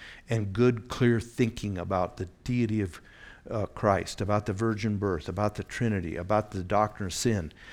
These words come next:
salvation, end times, all those things are just kind of, well, it's just, we'll just hold hands in a prayer circle and we'll just, you know. Um, again, it's putting emotion.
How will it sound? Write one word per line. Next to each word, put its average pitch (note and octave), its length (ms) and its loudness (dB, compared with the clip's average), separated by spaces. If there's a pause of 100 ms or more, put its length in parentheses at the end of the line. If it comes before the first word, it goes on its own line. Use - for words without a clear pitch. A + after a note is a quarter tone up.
(160)
salvation, G#2+ 800 4 (300)
end B2 280 4
times, G2+ 600 0 (120)
all C3 280 8
those F2+ 340 -2
things D#2 340 -8 (380)
are G#2+ 180 6
just G#2+ 320 2
kind A2+ 320 2
of, G2+ 80 -2
well, B2+ 360 6
it's G#2+ 200 -2
just, - 260 0 (460)
we'll B2 180 4
just A#2 260 0
hold A#2 320 2
hands A#2+ 300 2
in G#2 140 0
a F2 40 -6
prayer B2+ 240 0
circle B2+ 400 0
and A#2+ 140 0
we'll F#2+ 80 -4
just, A#2+ 400 -4
you G2+ 120 -2
know. - 800 -6
Um, F#2+ 460 4 (220)
again, A2 460 4 (760)
it's G#2+ 220 0
putting B2 440 2
emotion. A#2 680 0